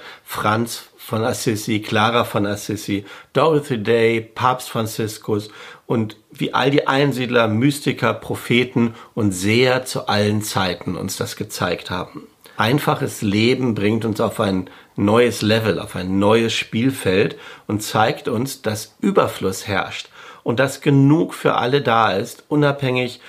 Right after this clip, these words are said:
von Status, von Zugehörigkeit zu einer Religion, ähm, oder zu irgendeiner bestimmten Gruppe.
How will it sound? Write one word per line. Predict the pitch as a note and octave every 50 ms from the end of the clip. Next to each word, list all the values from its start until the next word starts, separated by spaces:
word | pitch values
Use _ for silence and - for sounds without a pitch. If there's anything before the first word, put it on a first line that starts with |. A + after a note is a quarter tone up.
| - - _
von | - - G#2 G#2
Status, | - - - - A#2 A2 A2+ A#2+ B2+ - - C3+ C3 B2 -
von | - - A#2 G2+ G2 -
Zugehörigkeit | - - - D3 C#3 C3+ C3+ A#2+ A#2 A2+ A2 A#2 A2 - - A2 G#2 -
zu | -
einer | G#2 G#2 G2+ F#2+
Religion, | G#2 G2+ G2+ G2+ G2+ G#2+ A2+ A2 A#2 B2 B2 A#2+ A2+ A2 - - - - - - -
ähm, | - G#2+ G#2 G#2 G#2+ B2
oder | B2+ G#2+ A2+ A2
zu | A2+ - -
irgendeiner | - B2+ A2 A2+ A#2 G2+ G#2+
bestimmten | G#2+ A2 G#2+ - - G2 F2+ F2+ - G#2 G2
Gruppe. | F2 E2 D#2+ - - - -